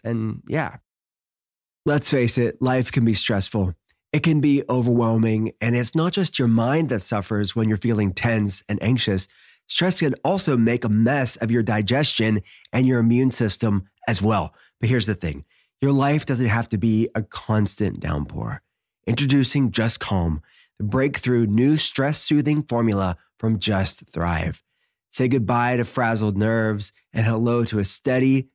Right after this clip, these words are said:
serene, more relaxed you. Just Calm's proprietary mood-lifting blend is clinically proven to help you relax and breathe a little easier in as little as four weeks.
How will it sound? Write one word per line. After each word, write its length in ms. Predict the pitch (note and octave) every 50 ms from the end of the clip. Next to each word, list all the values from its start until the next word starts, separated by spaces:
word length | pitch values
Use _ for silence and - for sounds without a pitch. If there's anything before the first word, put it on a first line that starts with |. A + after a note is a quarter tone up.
| _ -
serene, 680 | - - - A#2 G#2 G#2 A2 A2 A2+ A2 G#2+ A2 G#2 - _ _ -
more 320 | A#2 A#2 A#2+ B2 C3 C3+
relaxed 560 | C#3 C3+ A2 G2+ F#2 F2 F2+ F#2+ - - -
you. 320 | - G2+ F2+ E2+ D#2+ C#2 - _ _ _ _ _ _ _ _ _ _ _ _ _ _ _ _ _ _ _ _ _ -
Just 200 | F3 G3+ F3+ -
Calm's 360 | - F#3 F#3+ F#3+ F#3+ F3+ -
proprietary 1200 | - - - A#2 - - - B2+ A#2+ C3+ C#3+ C#3 C3+ - C3 B2+ B2+ B2 B2 B2 B2 B2 A#2+ - _ _ _ _ _ _ -
mood-lifting 800 | A2+ B2+ C3+ C#3+ D3+ D#3+ C#3 D3+ D3+ C3+ - - C#3 C3 B2+ A#2
blend 500 | G2+ G2 F#2 F2 F2 D#2+ D#2+ D2+ - - _ _ _ _ _ _ _ _ -
is 160 | C#3 B2+ A2+
clinically 540 | - - - E3+ E3 F#3 F3+ - F#3 E3 A#2+
proven 520 | - B2+ A#2+ A2 F#2 G#2+ G#2 G2+ G2 - _ _ _ _ _ _ _
to 60 | -
help 220 | B2+ C3+ D3 C#3+ C#3
you 140 | C#3 C3+ A#2
relax 720 | A2+ A#2 A2 A2 A#2 A#2 B2 C#3 D3+ - - - - - - _ _ _ _ _ _ _
and 180 | - B2+ A#2+ A2
breathe 560 | G2+ A#2 B2 C3 C#3+ C#3+ C#3+ C#3+ C#3+ C#3+ C3+ -
a 80 | - A#2+
little 340 | A#2 A#2 B2 A#2+ B2+ - -
easier 380 | F#2 F2+ E2 E2+ F2 C#3 D#3 - _ _ _ _ _ _ _ _ -
in 100 | B2 C3
as 140 | B2+ A#2
little 340 | C3+ C3+ D3+ D#3+ E3+ E3+ - -
as 280 | C3+ C3 - - - _ -
four 420 | C3+ B2 B2+ B2+ B2+ B2+ B2+ B2 - _ _ _ _
weeks. 440 | - - - G#2 - - - - -